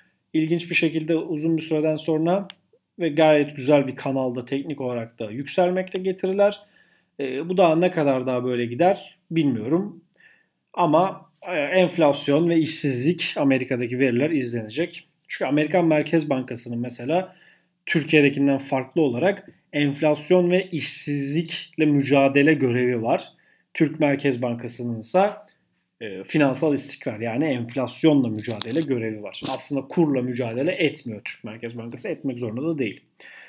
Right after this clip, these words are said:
Altını bir kere daha toparlayacak olursak altındaki aşağı yönlü hareketin sebebi Amerikan on yıllık tahvillerinin yukarı gitmesi. Ben altında değilim.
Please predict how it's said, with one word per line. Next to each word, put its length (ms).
Altını 600
bir 100
kere 200
daha 120
toparlayacak 600
olursak 520
altındaki 840
aşağı 420
yönlü 180
hareketin 460
sebebi 500
Amerikan 680
on 200
yıllık 340
tahvillerinin 840
yukarı 520
gitmesi. 440
Ben 80
altında 480
değilim. 320